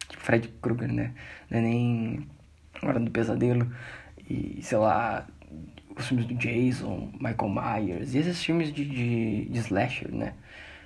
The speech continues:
Mas o James Wan veio e começou a introduzir esse,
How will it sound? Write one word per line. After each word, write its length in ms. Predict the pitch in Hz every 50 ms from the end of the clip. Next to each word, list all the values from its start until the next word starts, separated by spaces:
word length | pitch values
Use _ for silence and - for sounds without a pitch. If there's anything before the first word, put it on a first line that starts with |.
| - -
Mas 580 | - - 110 113 113 117 117 113 120 120 - - - - - - -
o 60 | -
James 300 | 131 120 127 143 147 139
Wan 140 | 123 127 139
veio 420 | 131 123 113 117 - 123 143 165 160
e 60 | 151
começou 460 | 147 - 131 131 131 127 - - 131
a 40 | 147
introduzir 440 | 165 151 151 139 131 131 123 123 147
esse, 800 | 143 - - 147 131 123 117 117 113 110 107 101 98 - -